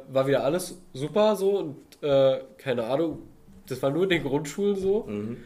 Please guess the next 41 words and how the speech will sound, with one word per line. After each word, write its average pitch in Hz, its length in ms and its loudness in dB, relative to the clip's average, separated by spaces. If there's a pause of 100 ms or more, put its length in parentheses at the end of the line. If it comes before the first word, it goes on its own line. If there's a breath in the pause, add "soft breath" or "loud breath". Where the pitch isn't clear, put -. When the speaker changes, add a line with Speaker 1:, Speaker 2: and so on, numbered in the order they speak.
(320 loud breath)
Speaker 1:
Äh, 139 100 2
und 139 140 2
da 131 160 2
war 147 100 2
es 156 60 -4
dann 139 160 -4
halt 139 140 -2
auch 135 140 -4
so 143 140 -2
teilweise, 127 480 0
dass 123 220 -4
halt 120 160 -4
wirklich 127 320 -8
Lehrer 127 360 2
sich 123 220 -6
dann, 131 140 -6 (160)
äh, 123 260 -4
halt 120 260 -4 (180)
eine 135 200 -4
Person 135 460 -4
aus 127 180 -6
der 123 100 -4
Klasse 123 340 -6
rausgepickt 135 520 -6
haben, 120 140 -8
die 123 80 -10
die 120 160 -4
dann 120 200 -2
halt 120 160 -4
so 120 120 -4
als 113 380 -4
auf 127 160 -6
dem 123 100 -14
Kieker 151 360 -4
haben 143 180 -6
die 143 60 -6
ganze 143 220 -2
Speaker 2:
Gibt's - 140 -6
Speaker 1:
Zeit. 143 180 4
Speaker 2:
das - 240 -4
wirklich? - 540 -12